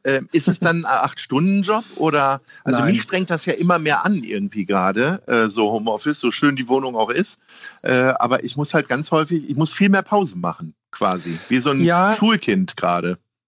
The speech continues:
Speaker 2: Ich merke auch, dass acht Stunden durchgehen, dass der Rhythmus sich stark verändert hat, weil es halt auch schon so lange geht. Ich versuche mindestens morgens pünktlich aufzustehen, also um halb sieben bin ich wach, dann gibt's Frühstück und dann fahre ich mindestens den Vormittag ins Büro.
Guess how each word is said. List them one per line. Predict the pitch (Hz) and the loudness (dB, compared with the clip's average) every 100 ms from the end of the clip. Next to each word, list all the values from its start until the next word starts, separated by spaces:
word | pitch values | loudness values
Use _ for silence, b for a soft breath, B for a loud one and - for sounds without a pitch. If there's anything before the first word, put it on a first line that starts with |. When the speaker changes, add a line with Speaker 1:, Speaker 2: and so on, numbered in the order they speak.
| - | 0
Speaker 2:
Ich | 185 | 2
merke | 208 190 196 202 185 | 4 4 2 0 0
auch, | 175 202 | 2 0
dass | - 185 | -2 -4
acht | 180 185 | -2 -4
Stunden | - - 196 175 | -4 -2 -2 0
durchgehen, | 185 202 - 208 202 | 0 0 0 2 2
dass | 185 165 | 0 -2
der | 180 | -2
Rhythmus | 185 - 190 - | -2 -2 -2 -2
sich | 175 | -4
stark | - 165 - | -2 -2 0
verändert | 170 156 185 202 | -2 0 0 0
hat, | 208 190 | 0 0
weil | 165 | 0
es | 165 | 0
halt | 170 | -2
auch | 160 | -2
schon | - 165 | -4 -2
so | 156 | 0
lange | 151 147 180 | 2 2 0
geht. | 185 202 220 233 - B B B | 2 4 2 0 -10 B B B
Ich | 196 - | -2 0
versuche | 196 165 208 254 262 | 0 2 2 2 2
mindestens | 214 233 240 233 - 220 190 | 4 6 4 2 0 -2 0
morgens | 196 190 202 190 | 2 2 0 -4
pünktlich | - 220 220 - 196 185 | 0 0 2 2 0 0
aufzustehen, | 180 202 233 208 - 220 208 | -2 -2 -4 -2 0 2 2
also | 180 | 0
um | 175 170 | 0 0
halb | 175 | 0
sieben | - 208 190 | 0 0 2
bin | 185 | 0
ich | 170 - | -2 -2
wach, | 175 208 | 0 0
dann | - 180 | -2 -8
gibt's | 170 151 | -6 -6
Frühstück | - 185 196 220 202 | 0 0 2 0 0
und | 175 | 0
dann | 170 | 0
fahre | 185 175 | 0 0
ich | 175 | 2
mindestens | 185 196 196 - 180 | 4 4 2 -2 0
den | 185 | 0
Vormittag | 170 175 175 165 156 | 2 2 2 0 -2
ins | 147 | -4
Büro. | - 147 131 113 | -4 -6 -4 -8